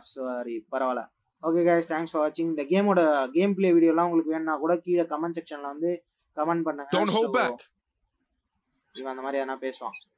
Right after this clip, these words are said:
Speaker 1: Comment செக்ஷன்ல வந்து comment பண்ணீங்கன்னா கேம் பிளே வீடியோவும் கண்டிப்பா போடலாம். ஒரு fun மேட்ச் அந்த மாதிரி எதனா போடலாம். உங்களுக்கு வேணா நீங்க எங்க கூட சேர்ந்து ஆடியும் ஒரு fun மேட்ச் அந்த மாதிரி போடலாம்.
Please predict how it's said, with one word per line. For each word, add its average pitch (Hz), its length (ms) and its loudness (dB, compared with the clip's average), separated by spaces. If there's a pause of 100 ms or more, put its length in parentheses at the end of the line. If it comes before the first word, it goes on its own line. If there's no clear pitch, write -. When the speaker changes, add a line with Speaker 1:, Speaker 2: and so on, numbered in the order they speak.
(220)
Speaker 1:
Comment 175 260 0
செக்ஷன்ல 165 220 -2
வந்து 156 200 -4
comment 165 300 -2
பண்ணீங்கன்னா 156 380 -4
கேம் 165 260 2
பிளே 175 200 6
வீடியோவும் 160 360 6
கண்டிப்பா 151 380 -2
போடலாம். 143 560 -2
ஒரு 139 200 -6
fun 139 200 -6
மேட்ச் 139 260 -8
அந்த 131 120 -10
மாதிரி 131 260 -10
எதனா 135 200 -12
போடலாம். 127 420 -8 (300)
உங்களுக்கு 180 340 0
வேணா 180 200 0
நீங்க 170 180 -2
எங்க 156 120 -6
கூட 156 160 -4
சேர்ந்து 156 300 -4
ஆடியும் 151 220 0
ஒரு 143 160 -6
fun 135 180 -10
மேட்ச் 135 200 -10
அந்த 127 120 -12
மாதிரி 127 240 -14
போடலாம். 123 420 -12